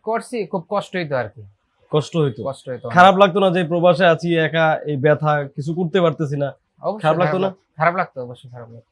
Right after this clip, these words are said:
Speaker 2: এই পর্যন্ত কতজন ডক্টর দেখাইছেন এই সমস্যাটার জন্য?
Speaker 1: আমি এর আগে এখানে আসছিলাম।
Speaker 2: হ্যাঁ, হ্যাঁ।
Speaker 1: জি, আবার দ্বিতীয়বার আসলাম।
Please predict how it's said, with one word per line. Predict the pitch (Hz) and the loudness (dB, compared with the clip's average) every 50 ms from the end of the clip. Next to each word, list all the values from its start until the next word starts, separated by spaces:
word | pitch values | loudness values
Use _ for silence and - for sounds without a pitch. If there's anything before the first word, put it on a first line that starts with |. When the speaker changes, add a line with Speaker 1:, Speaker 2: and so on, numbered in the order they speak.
| _ _ - | _ _ 2
Speaker 2:
এই | 190 214 233 | 4 4 4
পর্যন্ত | 196 226 247 262 226 247 208 | 4 2 0 0 0 0 0
কতজন | 233 240 240 247 233 254 233 | 0 0 0 -2 -2 0 0
ডক্টর | 226 185 202 185 | 0 0 0 2
দেখাইছেন | 185 170 147 143 123 135 | 2 2 2 2 -2 -4
এই | 135 127 | -6 -6
সমস্যাটার | 135 139 131 117 127 117 107 101 | -6 -8 -8 -8 -10 -12 -12 -14
জন্য? | 101 95 104 101 _ _ _ _ _ _ _ _ _ _ _ _ _ _ _ _ _ _ _ _ | -14 -16 -18 -20 _ _ _ _ _ _ _ _ _ _ _ _ _ _ _ _ _ _ _ _
Speaker 1:
আমি | 131 147 170 196 214 220 226 226 220 220 190 156 - - | -8 -6 -6 -4 -4 -6 -8 -10 -12 -14 -16 -16 -14 -8
এর | 151 170 196 | -4 -2 0
আগে | 214 214 214 | 0 0 0
এখানে | 196 175 185 185 | -2 -2 -2 -2
আসছিলাম। | 165 147 - - 135 120 127 139 160 156 _ _ _ _ _ _ _ - | -2 -4 -4 -8 -10 -8 -10 -10 -12 -14 _ _ _ _ _ _ _ -10
Speaker 2:
হ্যাঁ, | 147 131 | -10 -10
হ্যাঁ। | 113 107 107 110 - 127 127 | -10 -10 -14 -14 -14 -12 -10
Speaker 1:
জি, | 131 127 127 123 117 113 | -10 -10 -12 -12 -12 -8
আবার | 110 127 135 135 135 139 131 135 113 - - _ - | -4 -2 -2 -2 -2 -4 -6 -6 -10 -14 -16 _ -12
দ্বিতীয়বার | 123 143 147 156 139 135 123 | -10 -8 -6 -4 -4 -4 -6
আসলাম। | 117 - - 120 104 101 | -8 -10 -14 -20 -20 -20